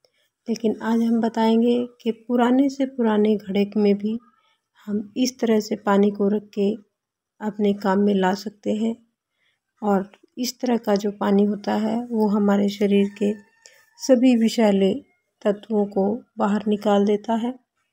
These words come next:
तो घड़े में पानी रखने के लिए हमें सबसे पहले घड़े को अच्छे से धो के साफ कर लें, अंदर से और बाहर से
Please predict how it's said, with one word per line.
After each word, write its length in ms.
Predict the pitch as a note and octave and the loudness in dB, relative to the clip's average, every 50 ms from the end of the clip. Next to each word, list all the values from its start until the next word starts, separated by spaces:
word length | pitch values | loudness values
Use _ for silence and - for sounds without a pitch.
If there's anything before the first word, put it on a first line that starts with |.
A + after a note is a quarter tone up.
| _ _ _ _ _ _ _ _ _ _ _ _ _ _ _ _ _ _ _ _ _ _ _ _ _ _ _ - | _ _ _ _ _ _ _ _ _ _ _ _ _ _ _ _ _ _ _ _ _ _ _ _ _ _ _ -8
तो 140 | A#3+ A3+ G#3+ G3+ G3+ | -6 -4 -4 -2 2
घड़े 240 | A3+ A#3 A#3 B3 B3 | 4 4 6 6 6
में 140 | A#3+ A#3 A#3 | 4 4 2
पानी 340 | A#3 - A3+ A3+ A3 A#3 A#3 | 0 0 0 2 4 2 2
रखने 340 | A#3 A3 A3+ - - B3 A#3+ | 2 -2 -4 -4 -4 -4 -2
के 140 | - A#3+ A3+ | 0 2 2
लिए 160 | A3 A3 A3 A3+ | 2 2 2 2
हमें 400 | A3+ A3 G#3+ G3+ G#3 G#3+ A3+ A3+ - _ _ - | 2 2 2 2 2 0 -2 -4 -8 _ _ -8
सबसे 340 | - B3 - - - A#3+ | -8 -8 -6 -6 -6 -6
पहले 400 | A3+ - A#3 G#3+ G3+ G#3+ G#3 G#3 A3+ A#3 _ _ _ _ _ - | -6 -4 -4 -4 -2 0 0 -2 -2 -4 _ _ _ _ _ -14
घड़े 300 | A#3 - G#3 G#3+ G3+ G3+ | -8 -2 0 2 2 2
को 160 | G3+ G3+ - - - - | 2 0 -4 -6 -6 -8
अच्छे 320 | - A#3 - - - A3 G#3+ | -14 -14 -14 -10 -6 -6 -6
से 260 | G#3 - - G#3 G#3 G#3 - _ _ _ _ - G#3 | -6 -6 -8 -8 -8 -8 -10 _ _ _ _ -18 -8
धो 260 | F#3+ A3+ G#3+ G#3 F#3+ | -2 0 2 2 2
के 240 | G3 - G#3 G3+ G#3 | 0 0 -2 0 0
साफ 320 | G3+ G3+ - G#3+ G3 F#3+ _ _ - | -2 -4 -6 -6 -6 -6 _ _ -8
कर 140 | G#3+ G#3 G#3 | -6 -4 -2
लें, 180 | G#3 A3+ B3+ C4+ - _ _ _ _ _ _ _ _ _ _ _ _ - | -2 -4 -4 -6 -10 _ _ _ _ _ _ _ _ _ _ _ _ -6
अंदर 300 | G#3+ G#3+ G#3 G#3 G#3 G#3+ | -2 0 0 0 0 -2
से 220 | G3+ - - G3+ G3+ | -2 -2 -4 -4 -4
और 280 | G#3 - A3+ G#3 G#3 G3 | -4 -6 -8 -8 -6 -4
बाहर 260 | G3+ G3+ G3 G3 G#3 | -4 -4 -4 -4 -6
से 260 | G3 - - A#3+ C4+ | -8 -8 -10 -10 -10